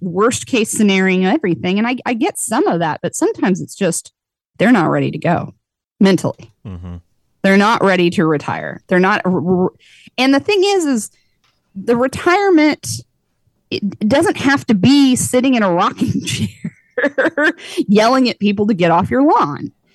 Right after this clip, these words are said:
Speaker 1: Um, it's very different with, I mean, l-, they, a lot of people lose a sense of purpose. I mean, they don't have consistency in their life anymore, anymore, and they, they kind of have a bit of,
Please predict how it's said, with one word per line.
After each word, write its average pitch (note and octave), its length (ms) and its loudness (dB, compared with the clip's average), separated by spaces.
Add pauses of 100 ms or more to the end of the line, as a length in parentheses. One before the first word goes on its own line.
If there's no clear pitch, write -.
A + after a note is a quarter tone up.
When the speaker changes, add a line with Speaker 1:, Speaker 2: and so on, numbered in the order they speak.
(400)
Speaker 1:
Um, A3 460 0 (100)
it's C4 200 -2
very D4 340 0
different G#3+ 680 -4
with, F3+ 480 0 (500)
I A#3+ 40 -2
mean, A#3 240 -2
l-, G3+ 200 0 (120)
they, A3 180 0
a - 80 -2
lot A3+ 200 0
of E4 80 -2
people E4 340 0
lose A#3 320 2
a A3 60 -2
sense B3 320 -2
of G#3+ 140 -12
purpose. - 840 -10
I F3+ 60 -4
mean, F#3+ 160 2
they F#3+ 80 0
don't G3+ 160 -2
have G#3+ 180 -6
consistency A3+ 920 -4
in G#3 100 0
their G3 140 2
life F#3 320 -4
anymore, E3+ 520 -4 (160)
anymore, E3+ 520 -8
and G3+ 140 -6
they, F#3 280 -4
they F#3+ 100 -6
kind G3+ 240 -8
of G3 120 -10
have F3 420 -2 (520)
a F#3 80 2
bit F#3 280 2
of, F3 320 2